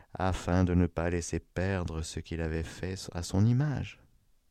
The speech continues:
Premier Adam, dernier Adam. Le premier a commencé, le dernier ne finira pas. Car le dernier est véritablement le premier,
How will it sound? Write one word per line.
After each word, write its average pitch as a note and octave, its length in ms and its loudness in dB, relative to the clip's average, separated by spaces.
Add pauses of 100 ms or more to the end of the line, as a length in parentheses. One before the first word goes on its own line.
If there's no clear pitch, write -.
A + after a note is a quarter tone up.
(880)
Premier G2+ 400 6
Adam, G#2+ 460 0 (720)
dernier F#2+ 560 6
Adam. F#2 400 -2 (1000)
Le A2+ 140 6
premier D#3 360 12
a D3+ 100 12
commencé, D3 600 10 (840)
le E2+ 160 4
dernier E2+ 460 10
ne E2 80 10
finira D#2+ 420 4
pas. D#2 260 0 (1400)
Car F#2+ 200 6
le A2 120 8
dernier A#2 540 8
est A2 80 4
véritablement A2+ 760 6
le A2+ 80 6
premier, B2+ 560 10